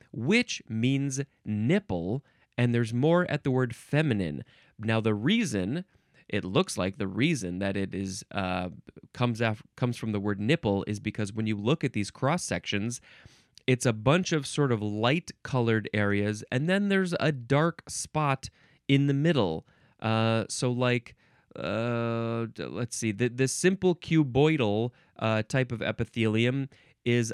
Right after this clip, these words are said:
a bunch of, like, cube-shaped, I don't know if each one is a cell. I'm gonna say each one is a cell that are sort of,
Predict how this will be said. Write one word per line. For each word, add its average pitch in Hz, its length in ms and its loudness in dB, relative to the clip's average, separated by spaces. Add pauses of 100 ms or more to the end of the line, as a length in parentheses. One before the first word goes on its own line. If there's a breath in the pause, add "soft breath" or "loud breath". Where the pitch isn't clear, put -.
a 117 60 0
bunch 127 420 2
of, 120 200 2
like, 117 300 0 (120)
cube-shaped, 147 960 0
I 147 80 -4
don't 117 120 -2
know 147 140 0
if 143 200 -4
each 139 240 -6
one 123 200 0
is 120 140 -2
a 101 80 -2
cell. 113 480 0
I'm 139 120 -4
gonna 180 200 -2
say 120 220 -2
each 127 300 -4
one 120 180 0
is 113 140 -2
a 101 60 -2
cell 92 500 -2
that 107 160 0
are 110 100 0
sort 139 280 -2
of, 131 100 -6